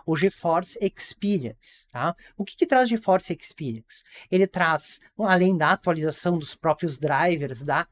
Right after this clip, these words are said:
nvidia, ele nos traz a opção de nós selecionarmos o driver, aqui, ó, tá? Aqui em cima aparece, se é para jogo ou para edição e stream. Inclusive, tem toda a propaganda da nvidia em cima disso.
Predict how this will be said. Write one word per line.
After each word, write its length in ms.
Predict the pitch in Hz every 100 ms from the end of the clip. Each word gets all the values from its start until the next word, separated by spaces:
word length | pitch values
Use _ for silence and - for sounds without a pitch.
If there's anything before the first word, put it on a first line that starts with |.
| -
nvidia, 840 | 151 143 127 117 110 117 175 226 - - -
ele 200 | 175 180
nos 280 | 170 165 -
traz 520 | 156 147 139 - - _ -
a 100 | 170
opção 460 | 240 - - 190 202
de 120 | 180
nós 200 | 151 151
selecionarmos 720 | - 262 285 226 160 147 139
o 100 | 156
driver, 680 | 190 147 117 117 120 196 311 _
aqui, 380 | 143 - 131 131
ó, 140 | 262 _ _
tá? 180 | - 123
Aqui 200 | - 170
em 60 |
cima 260 | 151 - 165
aparece, 640 | 151 123 113 127 - 269 269 - - -
se 280 | - -
é 180 | 185 127 _
para 260 | 180 165 147
jogo 720 | - 123 139 151 156 214 339 339
ou 320 | 196 190 233 - -
para 400 | 170 156 175 185
edição 560 | - 196 180 175 190 196
e 60 |
stream. 340 | 220 - 165 123 _ _ - -
Inclusive, 420 | 185 196 196 175 -
tem 160 | 240
toda 340 | 220 233 226 160
a 180 | -
propaganda 580 | 143 170 - 139 131 170
da 120 | 165
nvidia 440 | 156 165 143 147 190
em 80 | 185
cima 380 | - 165 175
disso. 440 | 208 180 - -